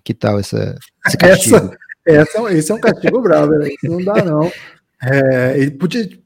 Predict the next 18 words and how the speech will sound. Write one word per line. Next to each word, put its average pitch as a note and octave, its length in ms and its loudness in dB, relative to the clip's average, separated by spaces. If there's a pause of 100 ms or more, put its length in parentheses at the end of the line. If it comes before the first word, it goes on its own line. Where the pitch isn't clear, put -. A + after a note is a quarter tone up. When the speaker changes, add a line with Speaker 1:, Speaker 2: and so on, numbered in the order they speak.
(140)
Speaker 2:
ai, C#3+ 260 -2
caramba, A#2+ 400 -4
eu A#2 40 0
já B2 140 0
ia D3+ 100 4
usar D3 180 2
o-, D3+ 320 0
outra D#3+ 280 2
expressão D3 440 -2
contra A3+ 320 2
esportes B2+ 420 0
aqui. C3+ 320 -8
Eu F3+ 260 4
não C#4+ 100 6
me E4 80 10
controlo, D3 540 6
Speaker 1:
Não. C3 80 2
Speaker 2:
Lucas. B2+ 140 -4